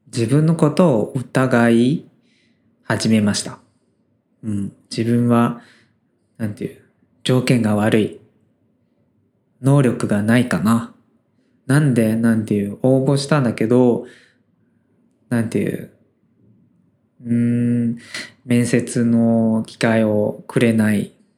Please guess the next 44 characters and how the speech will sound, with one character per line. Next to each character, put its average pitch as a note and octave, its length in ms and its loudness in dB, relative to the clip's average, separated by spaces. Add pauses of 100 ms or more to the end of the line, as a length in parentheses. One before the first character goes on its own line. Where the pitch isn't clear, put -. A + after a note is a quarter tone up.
(380)
と - 80 -20
か、 C3+ 420 -2 (520)
ま B2 100 0
あ、 - 20 2
面 C#3+ 220 4
接 F#3+ 300 0
に F3+ 120 4
行 E3+ 120 0
っ - 20 -14
て G3+ 120 2
も、 B2+ 580 2 (920)
ま A2 140 -4
あ、 A#2+ 100 -2
オ C#3+ 60 4
フ C#3 80 -4
ァ A2+ 100 0
ー A2 60 -4
を G2 60 -4
く - 140 -4
れ G#2+ 140 0
な G#2 200 0
い G#2+ 100 -4
と G2+ 120 -8
か、 - 320 -8 (1000)
う A#2+ 100 -6
ん。 A2 340 -6 (280)
い - 60 -4
ろ D3+ 160 2
い D#3 40 0
ろ D3+ 400 0 (800)
自 A#2+ 120 -4
分 C3 840 0
の C#3 120 -2
こ C#3 140 2
と F3 200 4
を A2+ 640 0 (380)
疑 B2+ 400 0
い A#2 320 2
始 - 280 -2
め B2+ 80 4
ま B2 100 2
し B2 100 -8
た A2 100 0
ね。 G#2+ 320 0